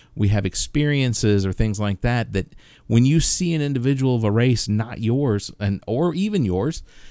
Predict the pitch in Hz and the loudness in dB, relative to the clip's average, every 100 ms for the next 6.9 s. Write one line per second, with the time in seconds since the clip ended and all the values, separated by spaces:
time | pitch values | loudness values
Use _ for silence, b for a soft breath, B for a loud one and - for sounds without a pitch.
0 | b b 139 185 - 202 175 139 147 _ | b b -2 0 0 -2 -4 -4 -6 _
1 | - 131 135 - 127 127 107 131 123 120 | -2 0 -2 -4 -4 -4 -6 -2 0 0
2 | 147 185 180 - 139 160 143 147 151 139 | 2 2 0 -4 -4 -2 0 0 -2 -2
3 | 131 120 - 101 101 101 92 87 90 87 | -2 -4 -6 -4 0 0 -2 -4 -6 -6
4 | - 85 80 87 90 92 82 - - 175 | -8 -8 -4 -2 0 -2 -2 0 2 0
5 | 180 131 - 104 90 92 82 - 87 - | 0 -2 0 0 0 -2 -4 -6 -4 -2
6 | 95 87 82 - 131 127 131 123 123 | -2 -2 -4 -4 -4 -2 -2 -2 -4